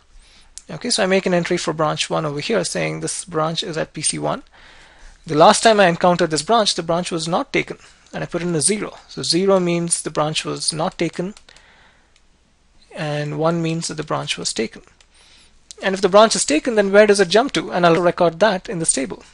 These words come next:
So maybe the last time I encountered this branch and it was taken, I jumped to location P C three. So that's being recorded here as well.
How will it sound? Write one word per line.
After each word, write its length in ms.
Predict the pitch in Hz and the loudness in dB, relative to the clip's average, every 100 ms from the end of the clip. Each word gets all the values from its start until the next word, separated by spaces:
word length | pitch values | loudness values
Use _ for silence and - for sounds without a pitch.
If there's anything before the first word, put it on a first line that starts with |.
| - | -6
So 240 | - 165 | -2 0
maybe 260 | 165 175 185 | 0 0 2
the 80 | 160 | 2
last 200 | 165 - | 2 0
time 160 | 170 | -2
I 60 | 160 | -2
encountered 400 | 160 165 165 160 | -2 -4 -4 -6
this 120 | 147 | -4
branch 260 | 170 156 165 | -4 -2 -2
and 100 | 151 | -4
it 100 | 151 | -4
was 140 | 143 | -2
taken, 360 | 240 - 180 - - - - - _ _ _ _ | -2 0 -4 -6 -16 -20 -20 -20 _ _ _ _
I 140 | 185 156 | -4 -2
jumped 320 | 147 175 175 | 2 2 2
to 80 | 160 | 0
location 460 | 156 156 143 190 | -2 0 -2 -2
P 120 | - 156 | -6 -8
C 140 | 170 | -8
three. 240 | - - | -10 -10
So 140 | - 175 | -8 -2
that's 240 | 165 165 | -2 -2
being 240 | 160 175 190 | -6 -8 -10
recorded 480 | - 156 160 156 156 | -8 -6 -4 -4 -4
here 160 | 175 156 | -6 -6
as 180 | 135 - | -8 -8
well. 160 | - | -10